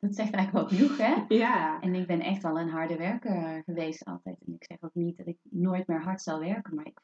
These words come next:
Speaker 1: voel nu wat mijn flow is, waar ik behoefte aan heb.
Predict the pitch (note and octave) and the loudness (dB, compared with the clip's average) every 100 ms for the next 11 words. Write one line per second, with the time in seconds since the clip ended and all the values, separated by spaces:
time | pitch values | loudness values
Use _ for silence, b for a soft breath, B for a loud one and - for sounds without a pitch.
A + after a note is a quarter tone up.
0 | - G3+ G3 G3 G3 _ _ _ _ _ | -2 2 4 4 2 _ _ _ _ _
1 | G3 G3+ G#3+ G#3+ F#3 - - F#3 F#3+ F3 | 8 10 10 8 4 0 -4 -2 2 4
2 | F3 A#3+ D#4 D#4+ D#3+ D3+ - - - - | 2 2 4 6 6 2 -2 -10 -20 -20
3 | - - F3 - - A#3+ F#3 D#3 D#3 | -16 -10 -10 -10 -6 0 2 2 0